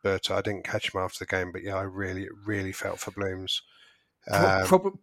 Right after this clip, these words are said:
Speaker 2: probably best that no one caught
Speaker 1: Yeah.
Speaker 2: him after the game 'cause he probably had a few things to, uh, to, to say. Um,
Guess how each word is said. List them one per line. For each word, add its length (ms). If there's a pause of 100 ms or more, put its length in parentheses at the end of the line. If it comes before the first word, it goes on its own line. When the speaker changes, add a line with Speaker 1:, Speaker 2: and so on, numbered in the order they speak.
Speaker 2:
probably 420
best 600
that 140
no 120
one 160
caught 200
Speaker 1:
Yeah. 60
Speaker 2:
him 60
after 300
the 80
game 260
'cause 140
he 80
probably 460
had 120
a 60
few 240
things 420
to, 240
uh, 300
to, 160
to 180
say. 360 (440)
Um, 340